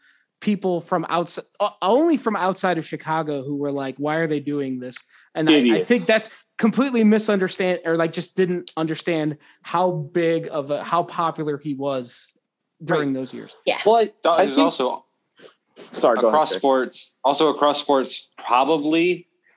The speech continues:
Speaker 4: like, Rodman was a, was a free agent signing, but, like, arguably the biggest free agent signing in the history of Chicago sports is Marian Hossa.
Speaker 1: And I
Speaker 2: Him
Speaker 1: thought
Speaker 2: and
Speaker 1: Rodman
Speaker 2: Dennis
Speaker 1: was a
Speaker 2: Rodman.
Speaker 1: trade, but don't quote me on that.
Speaker 2: Uh,
Speaker 1: I'm gonna look that
Speaker 2: oh.
Speaker 1: up while you're talking.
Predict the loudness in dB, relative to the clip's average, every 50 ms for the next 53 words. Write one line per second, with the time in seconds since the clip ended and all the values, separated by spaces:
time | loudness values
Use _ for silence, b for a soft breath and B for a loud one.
0 | _ _ _ -2 0 2 2 2 0 -6 -14 _ -8 -4 0 2 4 4 4 2
1 | 2 2 4 4 4 4 4 2 2 2 0 0 0 0 0 -2 -2 0 2 2
2 | 2 2 2 2 2 2 2 2 2 0 2 2 2 2 2 2 -2 -2 -2 -2
3 | -2 -2 -6 _ _ _ 0 2 4 4 4 4 4 4 4 4 4 4 4 2
4 | 2 2 2 4 4 2 2 2 2 4 4 4 4 2 0 2 4 4 4 4
5 | 4 4 4 4 2 2 2 0 0 -2 -2 0 2 2 2 2 0 -2 -4 0
6 | 2 2 2 2 -2 -2 -2 -4 -4 -4 -4 -4 -4 -2 0 2 2 4 4 4
7 | 2 2 0 -2 -2 -6 -8 -8 _ _ _ _ _ _ -6 -2 0 2 2 4
8 | 4 4 2 2 2 2 2 2 2 2 2 2 4 2 0 -2 0 0 2 2
9 | 2 0 -2 -6 -6 -6 -4 -4 -2 -2 0 0 0 0 -2 -4 -6 -8 -12 -14
10 | -12 -10 -10 -8 -10 -12 _ _ _ _ _ -6 -6 -6 -4 -6 -8 -8 -8 -10
11 | -14 -14 -14 -16 -16 -18 -20 _ _ b b b b b -8 -6 -4 -2 -2 -2
12 | -2 -2 -4 -4 -2 0 0 2 2 0 -2 0 0 2 2 2 0 -2 -4 -2
13 | -2 -2 -4 -6 -8 -10 -10 -10 -12 -14 -18 -18